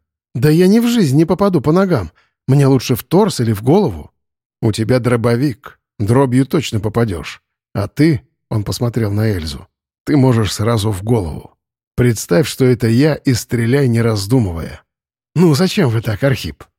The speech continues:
пожурил завхоз. «Вы так только наших девочек еще больше напугаете». «Я наших девочек», он поморщился,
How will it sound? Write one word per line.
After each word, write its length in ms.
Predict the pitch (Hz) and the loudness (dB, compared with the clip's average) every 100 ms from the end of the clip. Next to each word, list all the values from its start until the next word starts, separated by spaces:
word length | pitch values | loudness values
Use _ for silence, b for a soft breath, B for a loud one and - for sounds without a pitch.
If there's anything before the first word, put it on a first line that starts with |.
| _ _ _ | _ _ _
пожурил 400 | 113 110 117 104 | -2 0 0 -2
завхоз. 520 | 104 120 - 85 - _ _ _ _ _ | -4 -4 -8 -12 -14 _ _ _ _ _
«Вы 160 | 120 180 | 0 2
так 160 | 202 | 2
только 240 | 202 180 185 | 0 2 2
наших 360 | 175 170 165 | 2 2 0
девочек 440 | 127 175 180 180 - | 2 2 0 -2 2
еще 340 | 156 120 156 | 2 2 0
больше 460 | 135 156 131 160 143 | 2 0 0 0 2
напугаете». 840 | 160 151 147 123 131 120 87 73 _ _ _ _ _ - | 2 0 0 0 0 -2 -8 -14 _ _ _ _ _ -6
«Я 260 | 101 120 | 0 0
наших 400 | 110 113 - 113 | 0 -2 -4 -8
девочек», 800 | 98 95 143 87 - - - - _ _ | -4 -2 -2 -4 -12 -16 -20 -20 _ _
он 140 | 127 107 | -2 0
поморщился, 760 | 117 131 101 82 80 - 78 | 0 0 -2 -6 -10 -12 -14